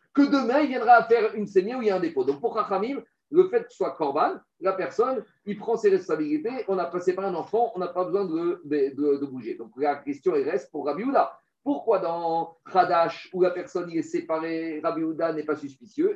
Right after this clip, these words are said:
et pourquoi ici dans Kodesh ? Je vais vous dire plus que ça. Kodesh, on est plus sus-, on est plus méfiant que dans Hadash. Hadash, qui connaît ça de nos jours ? À part ceux qui ont étudié un peu,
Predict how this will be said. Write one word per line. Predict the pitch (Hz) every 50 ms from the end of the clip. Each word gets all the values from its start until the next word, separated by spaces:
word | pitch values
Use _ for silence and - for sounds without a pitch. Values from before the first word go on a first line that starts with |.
| -
et | 180 -
pourquoi | - 180 - - 220 202
ici | 190 170 - - - 208 214 196
dans | 170 190 185 185
Kodesh ? | - - - - - 214 160 - - - _ _ _ _ _ _
Je | -
vais | 151
vous | 160
dire | 156 151 -
plus | - 127 135
que | 147
ça. | 143 - 196 139 - - _ _ _ _ _
Kodesh, | - 185 190 185 196 208 202 - -
on | 170 170
est | 170 - - -
plus | - 277 302 339 349 302
sus-, | - - 214 196 - - _ -
on | 185 175
est | 165 151 160
plus | - 196 220 208
méfiant | 190 180 160 - - 180 226 254 247 - - _ _ _ _ _
que | -
dans | 151 143 -
Hadash. | - 170 190 208 202 - - - _ _ _ _ _ -
Hadash, | 165 170 202 202 - -
qui | 214 196
connaît | 196 190 180 170
ça | - 165 151
de | 151 151
nos | 151
jours ? | 131 127 135 117 - -
À | -
part | 147 165 156
ceux | - 175 160
qui | 165 165
ont | 160
étudié | 151 - 156 160 143 160 165 156 143
un | 139 127
peu, | 139 165 165 165 147 - -